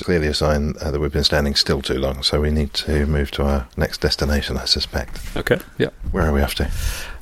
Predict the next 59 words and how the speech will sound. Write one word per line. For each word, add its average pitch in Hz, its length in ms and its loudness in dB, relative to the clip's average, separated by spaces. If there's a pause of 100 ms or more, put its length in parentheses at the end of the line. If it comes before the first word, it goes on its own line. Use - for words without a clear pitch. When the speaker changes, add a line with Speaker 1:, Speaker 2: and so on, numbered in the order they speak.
Speaker 2:
Um, 185 300 2
well, - 260 0
I 165 100 4
can 170 160 -2
take 175 280 0
you, 147 100 4
you've 127 220 2
seen 139 240 4
one 123 100 6
of 113 80 4
the 110 100 4
older 110 200 6
parts - 320 2
of 87 60 -4
the 85 60 -2
building 82 440 -2
in 85 240 -2
the 82 80 -2
basement 90 400 2
here. 85 280 0
Um, 85 600 0
what 90 120 2
I'll 82 60 2
do 87 120 2
is 85 120 2
I'll 92 60 0
take 110 160 2
you 95 100 2
across - 380 0
the, 95 420 2
the 92 100 0
new, 95 280 6
what 104 160 4
we 101 80 2
call 98 140 -2
the 87 80 0
new 90 180 4
block, 85 320 -2
which 90 160 0
is 82 100 0
the 90 80 -2
newer 85 320 4
purpose-built 87 680 0
storage 85 420 2
area, 80 320 0
which 78 260 -4
is 80 140 -4
the 87 80 2
other 85 160 4
building 80 400 2
which 78 180 -2
we - 60 0
have 80 160 -2
on 80 100 -4
site. 85 320 2
And 87 100 -4
you 85 120 -2
can 92 140 -2
see 87 340 0